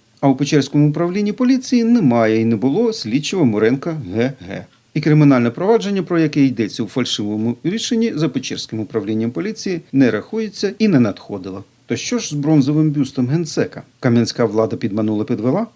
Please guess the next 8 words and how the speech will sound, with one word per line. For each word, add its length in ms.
Виходить, 500
що 140
так. 340
Продали 440
бюст 320
Леоніда 400
Брежнєва. 500
Декомунізували, 1000